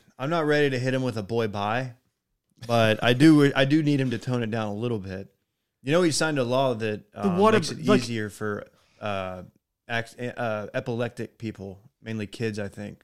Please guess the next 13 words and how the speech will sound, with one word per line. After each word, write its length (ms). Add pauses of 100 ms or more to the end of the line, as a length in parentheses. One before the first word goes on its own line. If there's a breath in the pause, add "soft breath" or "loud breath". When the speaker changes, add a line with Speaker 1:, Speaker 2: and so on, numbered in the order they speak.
Speaker 1:
to, 220
to 180
access, 480
like, 160 (520)
cannabis 420
oil, 320 (560)
C 160
B 100
D 160
and 80
all 120
that. 240 (200)
Speaker 2:
<laughs> 140